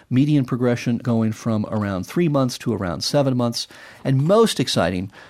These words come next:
they showed that there was an improvement in overall survival, going from around five and a half or six months out to nine months for overall survival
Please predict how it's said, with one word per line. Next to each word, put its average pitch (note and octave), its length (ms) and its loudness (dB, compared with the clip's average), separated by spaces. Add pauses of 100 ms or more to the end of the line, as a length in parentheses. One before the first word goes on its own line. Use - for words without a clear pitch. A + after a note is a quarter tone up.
(120)
they C#3 200 4
showed C#3 380 2
that A2+ 120 -8
there A#2 120 0
was A#2 140 0
an A#2 60 2
improvement B2+ 460 0
in G#2+ 140 -2
overall B2+ 460 2
survival, G2+ 640 -4
going A2 260 0
from G2+ 200 -4
around G2 340 -4
five A#2 300 -2
and A2+ 60 -2
a G#2+ 40 -2
half G#2+ 240 -2
or - 60 -6
six - 280 -4
months A#2 300 -2 (380)
out A2+ 260 0
to G#2 300 -4
nine A#2 440 2
months G#2 300 -2
for G2+ 480 -2
overall C3 300 4
survival F#2+ 520 -4